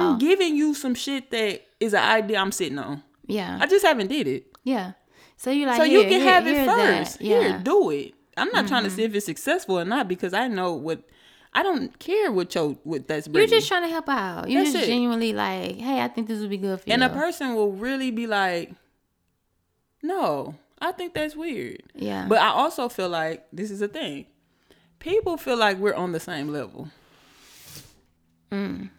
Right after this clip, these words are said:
Speaker 2: okay.
Speaker 1: As individuals, not us. Not talking about me and Ashley. As individuals, we feel like we're all the same.
Speaker 2: Yeah.
Speaker 1: We're all on the same level.
Speaker 2: Right.
Speaker 1: Nobody got your spo-, your soul. Nobody got your spirit.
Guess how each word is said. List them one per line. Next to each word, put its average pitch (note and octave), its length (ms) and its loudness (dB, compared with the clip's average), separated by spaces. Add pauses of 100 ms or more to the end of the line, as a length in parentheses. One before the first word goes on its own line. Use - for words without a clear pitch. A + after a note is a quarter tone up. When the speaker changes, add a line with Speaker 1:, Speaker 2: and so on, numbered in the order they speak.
(180)
Speaker 2:
okay. G3+ 340 -8
Speaker 1:
As G3+ 180 6
individuals, E3 880 0
not F3+ 340 0 (160)
us. D#3+ 520 0 (140)
Not F#3 280 -6
talking D#3+ 200 -8
about C#3+ 180 -8
me C#3+ 180 -8
and B2+ 100 -12
Ashley. - 380 -14 (800)
As A#3 200 -2
individuals, C4+ 720 -2
we A3+ 120 -6
feel A3+ 200 -4
like E3+ 180 0
we're F3 280 -4
all F3 260 -4
the D3+ 120 -8
same. D3+ 560 -16 (260)
Speaker 2:
Yeah. F#3+ 480 -10
Speaker 1:
We're E3+ 200 -2
all F3+ 220 0
on E3+ 100 -6
the D#3+ 80 -12
same D3+ 400 -4
level. C#3+ 400 -10 (140)
Speaker 2:
Right. F#3 560 -8 (300)
Speaker 1:
Nobody E4 480 2
got D4+ 240 0
your C#4 160 -2
spo-, C#4 320 -4
your B3 200 0
soul. C4+ 400 -2
Nobody C#4+ 480 2
got C#4 240 -2
your A#3+ 120 -2
spirit. G#3 640 -4